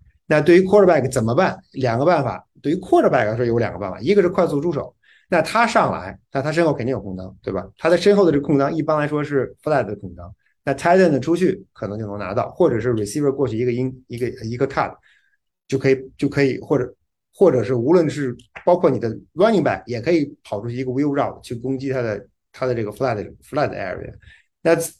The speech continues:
自从也可以快速出手，这样就可以 neutralize 这个，这个，这个 pass rush。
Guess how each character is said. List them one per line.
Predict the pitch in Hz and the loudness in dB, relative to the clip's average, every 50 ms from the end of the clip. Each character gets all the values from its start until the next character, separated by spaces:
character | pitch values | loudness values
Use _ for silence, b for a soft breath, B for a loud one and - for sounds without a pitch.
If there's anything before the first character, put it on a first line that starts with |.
| _ - | _ -2
自 | - 196 | 0 4
从 | 180 190 190 | 4 6 6
也 | 165 | 6
可 | 185 185 | 4 2
以 | 180 | 0
快 | 180 - - 269 220 160 | 0 2 2 4 4 4
速 | - 143 127 | 2 0 -2
出 | 131 139 | -2 -2
手， | 131 123 92 95 | -2 -2 -4 -6
这 | 95 - 160 | -4 -2 -2
样 | 143 123 | 0 0
就 | 113 | -2
可 | 117 135 | -2 -2
以 | 123 | -2
neutralize | 117 120 123 120 123 120 107 98 95 98 | 0 0 -2 -2 -4 -4 -4 -4 -6 -8
这 | 92 92 92 | -10 -10 -10
个， | 90 90 - - - _ _ _ _ _ | -10 -10 -12 -12 -18 _ _ _ _ _
这 | - - 104 | -4 -4 -2
个， | 92 90 85 80 80 82 82 82 - - - 67 - | -2 -2 -2 -4 -6 -10 -12 -14 -16 -16 -16 -14 -10
这 | - 107 | -8 -8
个 | 95 92 | -8 -8
pass | 92 - 107 98 - - | -6 -6 -6 -6 -4 -4
rush。 | 110 90 - - | -4 -4 -4 -8